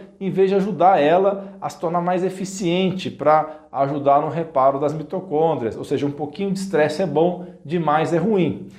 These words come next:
Claro, tem condições externas que pioram muito a situação,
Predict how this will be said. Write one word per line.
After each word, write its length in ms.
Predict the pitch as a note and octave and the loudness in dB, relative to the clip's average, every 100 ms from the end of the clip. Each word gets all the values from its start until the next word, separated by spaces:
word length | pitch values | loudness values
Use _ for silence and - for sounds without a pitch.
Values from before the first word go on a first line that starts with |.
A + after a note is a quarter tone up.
| - _ | -20 _
Claro, 420 | G3 G3+ D#3+ B2+ | 6 8 8 4
tem 260 | - G3 | -4 -6
condições 420 | G3 F#3 - D#3+ E3 | -4 -6 -6 -8 -8
externas 560 | F#3 - D#3 E3+ E3+ | -10 -4 0 0 0
que 120 | - | -4
pioram 420 | - E3 E3 F#3+ F3 | -6 0 2 2 0
muito 500 | D#3+ G3+ B3+ A#3 G3 | 0 2 2 0 -4
a 20 | |
situação, 760 | - - F3+ - D3+ C#3+ A2+ | -8 -4 -4 0 0 0 -2